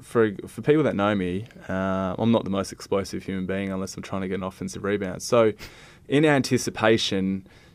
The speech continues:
you know, I'm thinking, "I'm get-, I'm getting the ball here." Um, and so I'm readying myself, and my, my muscles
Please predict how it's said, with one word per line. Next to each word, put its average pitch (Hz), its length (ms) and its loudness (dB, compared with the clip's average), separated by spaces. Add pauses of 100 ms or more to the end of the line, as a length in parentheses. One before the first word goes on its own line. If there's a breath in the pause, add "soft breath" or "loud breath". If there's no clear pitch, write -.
you 113 100 -2
know, 98 260 2
I'm 104 80 0
thinking, 95 260 -6
"I'm 107 180 2
get-, 107 220 -2
I'm 110 120 0
getting 104 200 4
the 92 60 -2
ball 95 260 2
here." 92 340 -2 (200)
Um, 92 760 -2
and 98 140 -6
so 104 180 0
I'm 101 260 2
readying 123 240 2
myself, 123 560 0
and 98 340 -4
my, 98 300 0
my 95 380 -2
muscles 98 680 -2